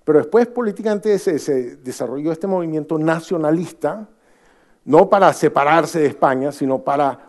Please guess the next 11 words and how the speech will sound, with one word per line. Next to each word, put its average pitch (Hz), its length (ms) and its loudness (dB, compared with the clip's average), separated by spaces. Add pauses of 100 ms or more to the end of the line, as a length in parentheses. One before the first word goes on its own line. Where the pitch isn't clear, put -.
unir 220 640 4 (280)
gobiernos 180 580 6
soberanos 170 800 0 (240)
que 117 80 -6
hablaban 151 380 4
un 156 220 0
idioma 151 680 4 (180)
medio 127 280 -2
germánico 151 720 -4 (580)
para, 127 460 0
em, 110 360 -6